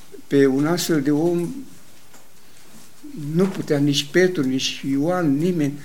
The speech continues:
să-l poată dintr-o dată cuceri. Numai Domnul personal l-a cucerit. Deci a fost nevoie de această putere care numai Domnul o avea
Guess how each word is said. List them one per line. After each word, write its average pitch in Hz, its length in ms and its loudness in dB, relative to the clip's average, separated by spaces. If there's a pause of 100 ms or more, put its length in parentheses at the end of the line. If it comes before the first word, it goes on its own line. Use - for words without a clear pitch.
(380)
să-l 139 280 4
poată 160 440 -2
dintr-o 143 380 0
dată 143 400 -2
cuceri. 135 360 -2
Numai 147 340 2
Domnul 160 240 0
personal 147 640 -2 (200)
l-a 135 140 -8 (100)
cucerit. 117 540 -10 (640)
Deci - 240 -6
a 120 60 -4
fost 156 280 -2
nevoie 135 580 0 (640)
de 127 220 0 (100)
această 147 480 -4
putere 127 680 2 (280)
care 123 200 -4
numai 135 300 0
Domnul 139 440 2
o 147 60 -6
avea 123 380 -12